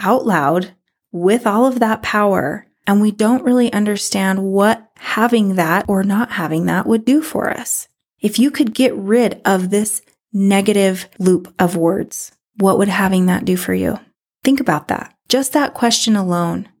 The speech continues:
What are you saying out loud? And if you actually achieved that, what would having that do for you? If you could change your situation, what would having that do for you?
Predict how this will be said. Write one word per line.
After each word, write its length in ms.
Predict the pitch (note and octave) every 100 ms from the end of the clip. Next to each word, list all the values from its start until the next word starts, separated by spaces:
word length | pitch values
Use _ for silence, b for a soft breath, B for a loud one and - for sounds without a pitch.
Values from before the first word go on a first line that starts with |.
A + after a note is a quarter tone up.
| _ _ _
What 280 | - G3+ A3+
are 60 | C#4+
you 180 | D4+
saying 400 | D4 - A#3+ A#3
out 240 | G#3+ G3+ -
loud? 280 | F3+ F3 - _ _ _ _
And 120 | A3+ A3+
if 160 | A3
you 140 | A#3+ -
actually 480 | - A#3 - C#4+ C4
achieved 480 | A#3 - A#3+ B3 -
that, 280 | F3+ E3+ - _ _
what 120 | A3+
would 120 | B3+
having 300 | A#3 A#3+ B3
that 180 | A#3 A#3
do 100 | A3
for 160 | A3+ F#3+
you? 260 | - - - _ _
If 180 | - A3
you 120 | B3
could 200 | A#3+ B3
change 360 | - - A#3+ B3
your 100 | A3
situation, 800 | - G#3 - F#3+ F#3+ - - - _ _ _ _
what 180 | G3+ G3+
would 120 | G3+
having 500 | F3 G3 F#3+ F#3 F3+
that 340 | F3+ F3+ -
do 180 | F3+ D#3
for 200 | - -
you? 300 | C3 C#3 -